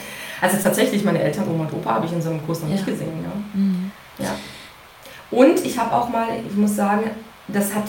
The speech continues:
Speaker 1: vielleicht auch die Idee ein bisschen geprägt. Ich habe mal in einem Dorf gelebt, wo am Tag einfach mal dreimal der Bus gefahren
Speaker 2: Ja.
Speaker 1: ist. Da gibt es diese Auswahl auch nicht, ja.
Speaker 2: Ja.
Speaker 1: Da gibt es, da kannst du die, also wir, ich lebe hier in Stuttgart und da ist es so,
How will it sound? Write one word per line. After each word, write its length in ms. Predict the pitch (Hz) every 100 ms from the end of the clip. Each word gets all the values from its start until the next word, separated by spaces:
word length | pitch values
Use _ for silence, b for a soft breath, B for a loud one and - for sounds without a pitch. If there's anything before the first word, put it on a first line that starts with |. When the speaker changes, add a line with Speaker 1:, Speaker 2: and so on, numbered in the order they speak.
| -
Speaker 1:
vielleicht 400 | 202 185 - 185
auch 200 | 247 -
die 160 | 208
Idee 300 | 202 196 208
ein 140 | 190 -
bisschen 300 | - 190 165
geprägt. 420 | 160 - 180 208
Ich 120 | - -
habe 120 | 131
mal 100 | 226
in 80 | 208
einem 240 | 202 180 -
Dorf 300 | 151 - -
gelebt, 480 | 196 202 262 - - - B -
wo 120 | 196
am 120 | -
Tag 280 | 180 185 185
einfach 220 | 180 - 175
mal 140 | 170 -
dreimal 400 | 165 180 175 160
der 60 | -
Bus 200 | 359 -
gefahren 320 | 190 185 180
Speaker 2:
Ja. 60 | 196
Speaker 1:
ist. 100 | - - - -
Da 80 | 208 202 - -
gibt 240 | 294 -
es 160 | 415 -
diese 320 | 202 185 165
Auswahl 400 | 170 - 170 151
auch 160 | 143 170
nicht, 220 | 151 - 160
ja. 240 | 165 247 - B -
Speaker 2:
Ja. 140 | 180 170 - -
Speaker 1:
Da 60 | 196
gibt 200 | 262 269
es, 140 | 370
da 80 | 285
kannst 320 | 262 302 -
du 60 | -
die, 240 | - - -
also 240 | 214 208 202
wir, 160 | 208 - -
ich 120 | 202
lebe 140 | 202
hier 160 | 190 185
in 60 | 175
Stuttgart 480 | - - 254 262 - -
und 120 | 202
da 60 | 214
ist 140 | 208
es 100 | -
so, 200 | 240 240